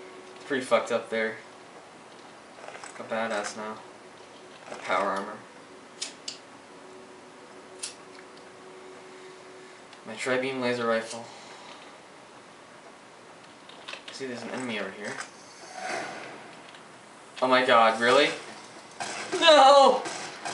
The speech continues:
It's a fucking Deathclaw! <laughs> Motherfucker! I'm screwed. Oh, maybe not. My over, uh, overcharged fusion cells are doing some good. I just vaporized the fucking Deathclaw.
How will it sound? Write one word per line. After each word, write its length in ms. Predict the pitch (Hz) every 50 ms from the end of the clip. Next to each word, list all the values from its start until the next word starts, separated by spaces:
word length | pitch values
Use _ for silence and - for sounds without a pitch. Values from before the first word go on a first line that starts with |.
| - - - -
It's 120 | 403 -
a 40 | -
fucking 400 | - - 392 - - - 381 -
Deathclaw! 800 | - 302 262 262 - - - - 294 302 294 302 - - - - - -
<laughs> 120 | - -
Motherfucker! 800 | - 120 - 214 - - - - - - - - 147 - - - - - - - - - - - - - - - - - - - - - - - -
I'm 200 | - 196 196 190
screwed. 640 | - - - - 175 185 208 - 156 143 139 - - - - - - - - - - - - - - - - - - - - - - - - - - - - - - - - -
Oh, 120 | 139 127 120
maybe 160 | 123 123 120
not. 320 | 113 110 107 110 110 - - - - - - - - - - - - - - - -
My 80 | - 113
over, 400 | 127 147 147 139 135 131 131 -
uh, 160 | 196 214 -
overcharged 800 | - 147 143 143 - - 139 123 120 120 117 - - - - - - - - - - - - - -
fusion 240 | - 139 - 135 131
cells 420 | 120 - - 127 120 120 120 123
are 80 | 117 - - - -
doing 360 | 131 131 127 123 123 123 120 - - - - -
some 240 | - - 135 127 120
good. 240 | 131 123 113 110 110 - - 208 220 220 220 214 196 190 - - - 190 381 370 - - - - - - - - - - - - - - - - - - - - - - - - - - -
I 100 | - 123
just 180 | 135 - - -
vaporized 500 | 131 143 147 143 143 135 131 131 131 123
the 60 | 120
fucking 300 | - - - - 123 113
Deathclaw. 580 | 107 123 123 - - - 120 110 104 104 107